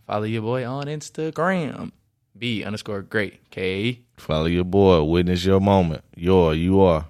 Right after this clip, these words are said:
Speaker 1: Yes, sir. You already know. Get at the Twitter. Get at the Instagram.
Speaker 2: See the floor underscore.
Speaker 1: Yes, sir. Website.
Speaker 2: W W W dot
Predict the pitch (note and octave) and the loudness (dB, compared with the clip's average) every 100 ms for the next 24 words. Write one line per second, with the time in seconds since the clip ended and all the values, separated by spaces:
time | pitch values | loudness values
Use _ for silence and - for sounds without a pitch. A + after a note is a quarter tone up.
0 | _ G2+ G2 G#2+ G2+ G2+ G#2 G2+ G#2 G#2 | _ -20 -14 -12 -10 -8 -8 -8 -8 -10
1 | F#2 F2+ F2+ - E2+ F#2+ _ - - C#3 | -10 -10 -12 -12 -20 -20 _ -18 -8 -6
2 | C#3 D#3+ _ - G#2 G2+ F#2 _ - _ | -6 -10 _ -18 -16 -14 -18 _ -20 _
3 | _ - D#3 - C3 C3+ C#3 C3+ C#3+ - | _ -14 -12 -12 -12 -8 -6 -6 -8 -14
4 | - - E2+ F2 - F#2 F#2+ F2+ G2+ F#2+ | -8 -2 -2 -2 -2 2 4 4 2 -2
5 | F2 - F2 D2+ C#2 - _ _ _ G#2 | -4 -4 -4 -4 -6 -14 _ _ _ -18
6 | G2+ G#2 G2+ F#2 G#2 _ _ _ F#2+ G2 | -12 -10 -8 -10 -14 _ _ _ _ -8
7 | C3+ F2+ - - - _ _ _ _ _ | -6 -6 -8 -10 -16 _ _ _ _ _
8 | _ _ _ _ _ G2 A#2+ G#2+ F2 E2+ | _ _ _ _ _ -2 0 2 2 -2
9 | D#2+ E2 D2 C#2 - - - | -2 -4 -4 -10 -10 -10 -12